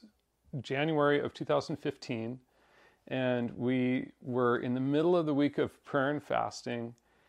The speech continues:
and my wife Sonia and I were, were in bed, and, uh, I suddenly heard a voice that said, "Get up."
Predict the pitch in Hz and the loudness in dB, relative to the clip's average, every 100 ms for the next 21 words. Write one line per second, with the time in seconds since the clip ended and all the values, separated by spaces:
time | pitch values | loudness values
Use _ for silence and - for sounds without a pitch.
0 | _ - 131 123 117 117 117 - 127 123 | _ -10 -4 -2 0 -2 -6 -4 -2 2
1 | 127 131 - 139 127 131 123 120 110 117 | 2 0 -2 -2 -2 -2 -2 0 0 -2
2 | 117 - 117 117 113 113 110 110 - _ | -6 -6 -2 2 2 2 2 -2 -6 _
3 | _ _ _ _ 123 120 107 107 123 170 | _ _ _ _ -2 -2 0 -2 -2 -4
4 | - - 123 117 117 113 110 - - - | -14 -12 -6 -4 -4 -4 -8 -12 -12 -6
5 | 117 107 107 104 180 120 120 139 - 143 | -4 -4 -8 -10 -4 -4 -4 -10 -2 0
6 | 127 127 120 120 143 131 104 113 143 - | 0 -2 -4 -2 0 0 0 0 0 -4
7 | - - 123 101 120 127 107 - | -10 -8 -8 -6 -4 0 -2 -4